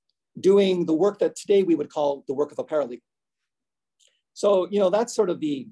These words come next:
you wanna talk about the, the history of Davies and the institutional lore of Davies, I think you have to be looking at the Phillips and Weinberg piece for, you know, the complete story, which I think reveals that the firm has a history that's much more than that of simply a transactional law firm.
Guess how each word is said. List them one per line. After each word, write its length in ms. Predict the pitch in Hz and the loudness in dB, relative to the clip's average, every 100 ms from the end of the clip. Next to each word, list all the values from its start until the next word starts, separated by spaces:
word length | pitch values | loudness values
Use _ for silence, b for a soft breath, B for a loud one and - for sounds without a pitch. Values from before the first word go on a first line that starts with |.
| _ _ - | _ _ -6
you 80 | 156 | -2
wanna 160 | 190 | 0
talk 120 | 196 | 0
about 160 | 180 160 | 0 0
the, 220 | 147 139 - | -2 -8 -10
the 80 | |
history 500 | - 180 - - 147 | -6 -4 -4 -4 -6
of 80 | 127 | -2
Davies 400 | 135 156 131 123 | 0 0 -2 -8
and 100 | 139 | -6
the 80 | 123 | -4
institutional 560 | 147 - 156 151 143 131 | -6 -4 -4 -2 -4 -2
lore 220 | 147 135 | 0 0
of 100 | 113 | 0
Davies, 400 | 143 156 127 127 | 0 0 -4 -8
I 180 | 135 135 | -8 -8
think 220 | 160 147 | -12 -10
you 80 | 135 | -6
have 220 | 143 - | -6 -4
to 320 | - 131 127 - _ _ _ _ - | -2 -2 -2 -6 _ _ _ _ -2
be 80 | |
looking 260 | 139 147 151 | 0 2 2
at 60 | - | 0
the 80 | |
Phillips 240 | - 147 147 | 0 0 0
and 100 | 127 | 0
Weinberg 460 | 135 151 135 127 | 2 0 0 -4
piece 380 | - 139 117 - - - | -2 -4 -2 -6 -14 -8
for, 440 | - 131 127 117 - _ _ _ _ _ | 0 4 4 2 -4 _ _ _ _ _
you 100 | - | -2
know, 100 | 143 | 0
the 100 | 123 | 0
complete 340 | 123 - 139 - | -2 -2 -4 -4
story, 240 | - - _ _ _ _ _ _ _ _ _ _ _ _ _ _ _ _ _ _ - | -8 -10 _ _ _ _ _ _ _ _ _ _ _ _ _ _ _ _ _ _ -8
which 140 | - | -2
I 40 | |
think 140 | 160 135 | -2 0
reveals 320 | 127 139 131 | 0 0 0
that 140 | 127 | -2
the 40 | - | -6
firm 280 | - 151 131 | -4 -2 0
has 260 | 135 120 | -2 -2
a 60 | 123 | -2
history 320 | 139 - 135 | -4 -4 -4
that's 200 | 117 - | -4 -4
much 200 | 135 - | -6 -6
more 200 | 127 131 | -4 -2
than 140 | 113 117 | -2 -6
that 200 | 120 113 | -8 -10
of 80 | |
simply 380 | - - 135 117 | -10 -10 -6 -2
a 60 | 110 | -2
transactional 540 | 123 120 120 - 104 | -2 -8 -8 -10 -12
law 160 | 104 110 | -8 -10
firm. 160 | - | -10